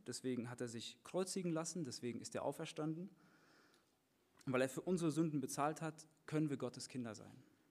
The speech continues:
Ja, und wenn du hier sitzt und du bist noch kein Kind Gottes, dann gehörst du zu denen, die Gott ablehnen, die Jesus ablehnen. Da gibt's nur zwei Seiten. Ich will dich einladen, glaube an ihn, du wirst neu geboren.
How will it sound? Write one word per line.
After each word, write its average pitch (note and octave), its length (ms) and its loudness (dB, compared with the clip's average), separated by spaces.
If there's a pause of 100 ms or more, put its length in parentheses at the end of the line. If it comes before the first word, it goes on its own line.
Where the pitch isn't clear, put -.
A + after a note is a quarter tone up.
(760)
Ja, B2 80 4
und B2+ 100 6
wenn F3 120 6
du F3 80 8
hier D3+ 160 6
sitzt G3 280 2
und C3 180 2
du B2+ 80 -2
bist B2 180 -6
noch B2 200 0 (120)
kein G3 280 0
Kind G3 240 -2
Gottes, G3+ 400 -4
dann B2 280 0 (220)
gehörst C3+ 380 2
du G3 80 -2
zu - 160 -6
denen, D3 460 0 (240)
die C3 80 -4
Gott B2 160 -4
ablehnen, G2+ 460 -6
die G2+ 100 -8
Jesus C3+ 260 0
ablehnen. G#2 400 -8
Da A2 80 -4
gibt's F3 200 0
nur F3+ 100 0
zwei G3 200 4
Seiten. E3 400 0 (1200)
Ich C3 140 -2
will A3+ 100 6
dich A3 140 2
einladen, E3+ 440 6
glaube F#3+ 320 6
an F3+ 120 4
ihn, F#3 380 0
du B2 220 -6
wirst F#3 320 0
neu D#3 220 2
geboren. D#3 480 -2